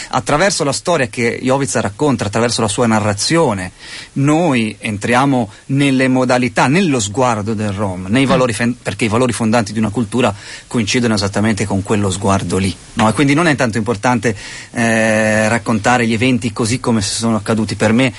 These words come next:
Speaker 1: che ho riscritto, ho montato il libro,
Speaker 2: Mm.
Speaker 1: eccetera. Eh, non era tanto di fare lo storico, era di raccontare un racconto, perché nel racconto di un racconto c'è la verità di una cultura.
Speaker 2: Mm. Jovica, una domanda che riguarda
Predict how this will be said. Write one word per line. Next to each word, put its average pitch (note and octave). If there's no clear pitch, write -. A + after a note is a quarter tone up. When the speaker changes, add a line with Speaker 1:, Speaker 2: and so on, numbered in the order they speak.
Speaker 1:
che B2
ho C3
riscritto, C3+
ho -
montato A#2+
il A#2
libro, B2+
Speaker 2:
Mm. B2
Speaker 1:
eccetera. A2+
Eh, A#2
non C#3+
era D3+
tanto C3+
di B2+
fare B2
lo A#2+
storico, G2
era E3
di B2
raccontare A#2+
un B2+
racconto, G#2
perché A#2+
nel A#2+
racconto C3
di A2+
un A#2+
racconto B2+
c'è C3
la B2+
verità A2+
di G#2
una G#2
cultura. G2+
Speaker 2:
Mm. E3
Jovica, F#3+
una D4+
domanda G3+
che A3+
riguarda G#3+